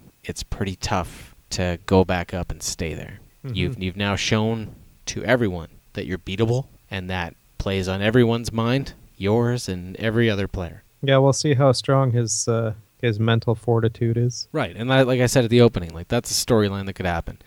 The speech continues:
Speaker 1: He could go back up and just dominate, and it could be boring twenty seventeen. But I, not that I, you know, I'm tired of him.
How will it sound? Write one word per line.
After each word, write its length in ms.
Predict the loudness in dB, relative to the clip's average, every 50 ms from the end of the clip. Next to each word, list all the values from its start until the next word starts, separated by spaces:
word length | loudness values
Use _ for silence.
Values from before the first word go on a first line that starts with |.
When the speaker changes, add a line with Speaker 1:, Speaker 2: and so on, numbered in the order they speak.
| _ _ -6
Speaker 1:
He 100 | -6 -6
could 180 | -4 -6 -6 -2
go 200 | 2 2 4 4
back 260 | 2 0 0 0 2
up 240 | 2 2 2 0 -2
and 80 | -4
just 160 | -4 -4 -4
dominate, 420 | -2 -2 -2 0 0 0 -2 -2 -2
and 80 | -4
it 40 | -8
could 120 | -10 -10 -10
be 200 | -10 -12 -12 _ _ _ _ -20
boring 640 | -10 -4 0 2 4 4 4 4 2 -2 -4 -8 -10 -14 -16 -20 _ _
twenty 260 | -10 -8 -6 -6 -6 -4
seventeen. 440 | -4 -4 -4 -4 -6 -10 -12 -14 -16 -20 _ _ -2
But 340 | -2 -2 -2 -4 -8 -14 -20 _ _ -12 -6
I, 840 | -2 0 2 2 2 2 2 2 0 0 0 0 0 -2 -2 -4 -4 -2
not 160 | -4 -4 -2
that 100 | 0 0
I, 260 | 2 2 2 0 -2 -4
you 80 | -8 -8
know, 180 | -8 -8 -8 -10 _ _ _ _ -6
I'm 120 | -6 -4
tired 360 | -2 0 0 2 2 4 2
of 120 | 2 2 2
him. 280 | 0 -2 -2 -4 -8